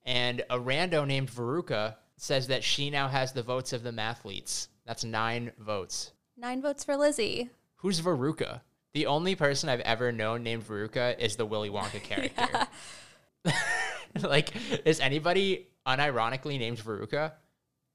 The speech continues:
Speaker 1: No offense to any listeners <laughs> named Veruca, but, like, <laughs> that's literally the only context that I've ever heard.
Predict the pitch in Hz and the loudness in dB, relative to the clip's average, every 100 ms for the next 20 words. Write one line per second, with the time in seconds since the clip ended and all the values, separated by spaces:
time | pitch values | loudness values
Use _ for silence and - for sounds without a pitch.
0 | _ 127 131 131 120 - - 113 110 110 | _ 2 2 2 -2 -2 0 -2 -2 -2
1 | 113 131 131 - 165 202 180 196 208 156 | -2 0 0 2 2 0 4 6 6 4
2 | 190 185 - 233 - 254 - 320 - _ | 4 2 4 4 4 2 2 0 -4 _
3 | - 247 - - 208 208 - 254 139 - | -4 -2 -2 -2 -2 -2 -12 -10 -8 -10
4 | - - - - 156 156 165 165 160 151 | -16 -20 -6 2 2 2 2 4 2 0
5 | 147 139 143 139 143 131 131 123 110 - | -2 -2 -2 -2 -2 -2 0 0 0 -2
6 | 113 113 123 123 113 113 98 98 | -4 -4 -2 -2 -2 -2 -2 -6